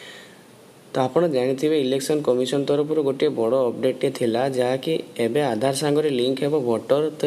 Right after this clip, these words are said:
ଏହି ପ୍ରକ୍ରିୟାଟି ଅଗଷ୍ଟ ଏକ ତାରିଖ ପାଖରୁ online ଆରମ୍ଭ ହୋଇସାରିଛି। ତ ଆପଣମାନେ କିପରି ଭାବରେ link କରିବେ, ତ ଚାଲନ୍ତୁ ଦେଖିବା। ତ ଏହିଭଳି ନୂଆ ନୂଆ video ପାଇଁ ଆମ ଚ୍ୟାନେଲକୁ subscribe କରିକି bell ନୋଟିଫିକେସନକୁ ଅଲ୍ ଉପରେ set କରିଦିଅନ୍ତୁ, ଏହିଭଳି latest update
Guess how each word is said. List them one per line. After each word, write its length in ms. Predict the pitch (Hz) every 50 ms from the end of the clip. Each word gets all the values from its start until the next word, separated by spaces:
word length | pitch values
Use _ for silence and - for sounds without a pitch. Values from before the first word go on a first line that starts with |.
| -
ଏହି 200 | - 127 131 143
ପ୍ରକ୍ରିୟାଟି 540 | 147 - 156 139 - 147 156 160 151 - 170 147
ଅଗଷ୍ଟ 360 | 123 117 123 143 143 143 -
ଏକ 120 | 123 123 123
ତାରିଖ 240 | - 151 156 151 151 151
ପାଖରୁ 360 | - 120 117 - - 143 147 151 139
online 380 | 127 120 120 127 139 147 143
ଆରମ୍ଭ 280 | 120 113 113 123 131 143 143
ହୋଇସାରିଛି। 640 | 135 120 113 110 - - 120 113 120 117 - - 156 156
ତ 100 | 151 151 143 -
ଆପଣମାନେ 520 | - 113 - - 151 156 165 160 165 165 160
କିପରି 420 | - 131 120 120 - 147 151 151
ଭାବରେ 400 | 151 160 156 147 151 160 160 160 156 - - - - - - - - -
link 260 | 127 131 139 139 127
କରିବେ, 320 | - 127 120 120 113 139 156
ତ 100 | 156 151
ଚାଲନ୍ତୁ 360 | 143 147 120 120 127 131 135 143
ଦେଖିବା। 400 | 127 120 113 120 - 123 131 147 - 147
ତ 100 | 143 127 123 -
ଏହିଭଳି 380 | - 123 135 143 156 165 165 165 147
ନୂଆ 180 | 131 127 127 131
ନୂଆ 180 | 143 147 151
video 300 | 143 123 120 107 131 135 131
ପାଇଁ 160 | 143 147 151 - -
ଆମ 100 | 127 135 135
ଚ୍ୟାନେଲକୁ 380 | 135 - 135 135 139 139 - 143
subscribe 520 | 143 - 127 117 - - 147 156 151 151 151
କରିକି 260 | 165 160 160 160 156
bell 220 | 123 120 120 117 117
ନୋଟିଫିକେସନକୁ 680 | 113 107 117 - - 135 151 151 151 156 151 151 160 147
ଅଲ୍ 180 | 127 117 113 117
ଉପରେ 200 | 113 127 147 160
set 300 | 160 - - 117 120 120
କରିଦିଅନ୍ତୁ, 520 | - - 117 110 107 127 131 131 131 156 156 - -
ଏହିଭଳି 300 | 127 123 117 131 131 135 131
latest 460 | 120 113 110 - - 147 143 147 147 151
update 280 | 147 143 147 160 156